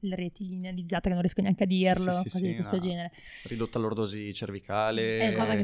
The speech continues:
Speaker 3: c'è scritta nella stragrande maggioranza
Speaker 1: Esatto.
Speaker 2: Soprattutto se gli
Speaker 3: delle
Speaker 2: fai
Speaker 3: file.
Speaker 2: l'R X da sdraiato.
Speaker 1: <laughs> Esatto. Ehm, allora, il mio pensiero in questo, cioè, in questo caso è che,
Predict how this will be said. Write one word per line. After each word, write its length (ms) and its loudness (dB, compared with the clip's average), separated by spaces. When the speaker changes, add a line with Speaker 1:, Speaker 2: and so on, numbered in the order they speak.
Speaker 3:
c'è 80 0
scritta 380 0
nella 560 -4
stragrande 640 0
maggioranza 440 2
Speaker 1:
Esatto. 220 4
Speaker 2:
Soprattutto 0 -
se 120 4
gli 20 4
Speaker 3:
delle 100 2
Speaker 2:
fai 100 6
Speaker 3:
file. 300 4
Speaker 2:
l'R 60 0
X 120 -4
da 120 6
sdraiato. 760 2
Speaker 1:
<laughs> 1900 6
Esatto. 560 2
Ehm, 800 6
allora, 260 8
il 40 12
mio 100 12
pensiero 540 6
in 220 10
questo, 760 4
cioè, 160 0
in 280 -2
questo 280 2
caso 580 4
è 120 2
che, 480 0